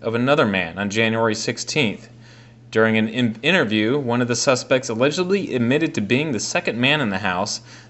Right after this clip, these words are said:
the one who charged at and hit the victim. The second invasion occurred on October twenty-fourth, twenty nineteen. Three armed black males with covered faces kicked open an apartment door in Callaway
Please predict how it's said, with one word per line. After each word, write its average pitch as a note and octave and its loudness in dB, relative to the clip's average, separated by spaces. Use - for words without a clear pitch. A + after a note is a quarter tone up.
the G#2+ -2
one B2 2
who B2 0
charged D3+ 2
at G#2+ 2
and A#2+ -2
hit B2 -4
the A#2 0
victim. A2 0
The D#3+ -2
second A3+ 2
invasion G#2 0
occurred D#3+ 0
on D3+ 0
October D3+ -2
twenty-fourth, D#3+ 0
twenty F#2+ 0
nineteen. F2 -4
Three C3+ 2
armed C#3 2
black C#3 4
males A2+ 0
with F2+ -12
covered D#3+ -4
faces B2 0
kicked - -8
open A#2+ 0
an G2 -2
apartment D3 -2
door A2 4
in A2 -4
Callaway D3 0